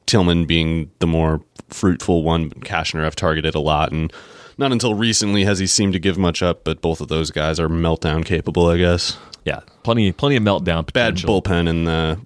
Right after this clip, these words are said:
Speaker 1: in the Texas game, too, and, and Baltimore, too, really. I mean, Britton's not right. O'Day's been wacky. Uh, pretty much just Givens and Brock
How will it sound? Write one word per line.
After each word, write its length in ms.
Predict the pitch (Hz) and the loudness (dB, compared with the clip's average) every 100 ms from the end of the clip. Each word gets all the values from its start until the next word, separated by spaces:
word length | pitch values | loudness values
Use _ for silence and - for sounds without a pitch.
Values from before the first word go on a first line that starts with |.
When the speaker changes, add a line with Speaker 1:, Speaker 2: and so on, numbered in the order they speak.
| - | -8
Speaker 1:
in 100 | 82 | -4
the 80 | 82 | -2
Texas 340 | 80 90 - 85 | 0 -2 -2 -2
game, 260 | 87 82 | -2 0
too, 460 | 80 90 85 82 104 - | -2 0 0 0 -2 -2
and, 160 | 143 | 0
and 320 | - 165 226 - _ - | 2 0 0 -4 _ -2
Baltimore, 420 | 95 110 85 82 | 0 0 0 0
too, 260 | - 113 | 0 -2
really. 240 | 85 80 82 | 0 0 0
I 40 | |
mean, 120 | 82 76 | 0 0
Britton's 320 | 95 98 95 | 0 0 0
not 220 | 101 - | 0 2
right. 400 | 92 92 92 - | 2 2 2 2
O'Day's 380 | 85 82 82 85 | 0 2 2 2
been 400 | 90 85 85 82 - | 0 0 0 -2 -6
wacky. 540 | 85 82 85 90 85 85 - - - _ - | 0 0 0 0 -2 -2 -10 -20 -20 _ -6
Uh, 140 | 73 | -6
pretty 180 | - 90 | 0 0
much 160 | 80 - | 2 0
just 180 | 80 | -4
Givens 300 | 78 80 80 | -2 0 0
and 160 | 73 71 | -2 0
Brock 420 | 73 76 82 - | 2 2 0 -4